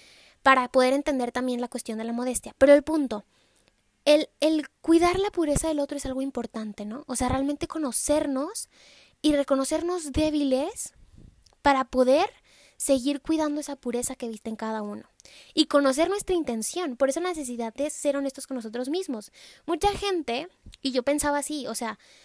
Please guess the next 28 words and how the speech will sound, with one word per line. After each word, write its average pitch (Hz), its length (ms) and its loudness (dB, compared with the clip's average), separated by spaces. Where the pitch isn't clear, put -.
yo 285 120 0
decía, 285 260 -2
"Oye, 247 280 -4
pues 220 200 -8
es 214 100 -8
que - 120 -4
el 330 80 -2
vestirme 269 360 -4
de 277 60 -2
cierta 233 260 -6
forma, 262 560 -2
¿por 226 140 -6
qué - 100 -16
tiene 262 220 -4
que 262 140 -6
llevarme 240 720 -6
a, 214 440 -4
a - 140 -8
que 220 280 -6
el 226 100 -4
otro 294 180 -4
me 269 140 -2
desee?". 339 460 -2
O 233 100 -8
sea, 220 360 -10
pues 208 260 -14
es 214 120 -8
que 349 320 -4